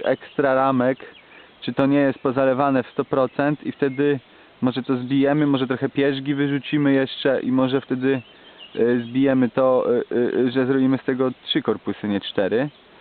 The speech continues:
E, bo można też tak wykonać, że trochę je pomniejszyć i wtedy ta siła rodziny też będzie elegancka w stosunku do ula. E, i, i, i, i tak będziemy sobie kombinować.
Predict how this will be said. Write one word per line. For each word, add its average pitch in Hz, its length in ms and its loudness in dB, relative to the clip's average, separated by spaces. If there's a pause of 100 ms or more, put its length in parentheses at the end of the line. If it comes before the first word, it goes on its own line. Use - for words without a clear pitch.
(500)
E, 104 220 0
bo 113 140 0
można 120 420 0
też 110 200 -4
tak 104 200 -6
wykonać, 107 500 -2
że 117 100 -4
trochę 117 320 -2
je 110 120 2
pomniejszyć 117 960 0 (760)
i 117 340 0
wtedy 113 480 0
ta 113 160 -2
siła 117 280 0
rodziny 113 340 0
też 107 180 -2
będzie 107 300 0
elegancka 107 680 -2
w - 60 -10
stosunku 107 480 -4
do 107 140 0
ula. 107 360 0 (760)
E, - 40 -8 (840)
i, 135 280 2
i, 135 340 2
i, 143 580 2 (1200)
i 123 40 -2
tak 123 240 0
będziemy 123 340 2
sobie 120 180 -2
kombinować. 120 720 0